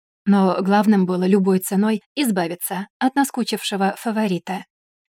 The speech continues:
Продолжаем чистосердечную исповедь с того места,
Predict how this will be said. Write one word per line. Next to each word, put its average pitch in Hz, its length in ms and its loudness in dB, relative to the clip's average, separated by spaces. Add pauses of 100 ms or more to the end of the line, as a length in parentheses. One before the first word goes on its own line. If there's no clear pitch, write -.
(340)
Продолжаем 208 600 4
чистосердечную 202 880 -2
исповедь 208 520 0 (200)
с - 60 -14
того 226 240 2
места, 226 440 2